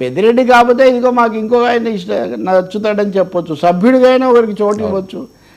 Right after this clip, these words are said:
Speaker 1: అదేం జరగలేదు కదా. ఇంకా పిఎస్సి పర్పస్ ఏం లేదు.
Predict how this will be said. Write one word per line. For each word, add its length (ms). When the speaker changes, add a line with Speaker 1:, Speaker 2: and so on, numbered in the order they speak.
Speaker 1:
అదేం 320
జరగలేదు 420
కదా. 180
ఇంకా 120
పిఎస్సి 420
పర్పస్ 500
ఏం 200
లేదు. 320